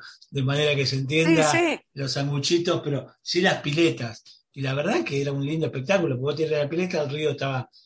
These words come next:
Speaker 1: no te podías bañar porque está contaminado, pero era un lindo lugar de esparcimiento.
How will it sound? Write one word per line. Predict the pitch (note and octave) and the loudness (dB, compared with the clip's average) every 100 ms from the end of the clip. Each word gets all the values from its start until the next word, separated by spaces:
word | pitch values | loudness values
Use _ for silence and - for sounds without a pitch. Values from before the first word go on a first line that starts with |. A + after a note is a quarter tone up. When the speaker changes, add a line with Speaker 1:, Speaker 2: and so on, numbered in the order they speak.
| _ - | _ -10
Speaker 1:
no | C3 | -6
te | C#3 | -6
podías | C#3 C3+ | -4 -2
bañar | C3+ D3+ F3 | 0 2 0
porque | D3 B2+ | 0 -4
está | B2 | -4
contaminado, | B2+ B2+ C#3 D#3+ G3+ G#3+ F3 | -2 -2 -2 0 4 4 4
pero | C#3 B2 A#2+ A2+ _ - _ _ | 0 -4 -4 -8 _ -20 _ _
era | E3+ G3+ E3+ | 0 4 4
un | C#3 | 4
lindo | C3+ C3+ B2+ | 2 2 2
lugar | B2 B2 B2 A#2+ | 0 0 -2 -6
de | A#2+ | -10
esparcimiento. | A#2 A#2+ A#2+ A#2+ A#2 A2 G#2 | -10 -8 -6 -6 -6 -8 -14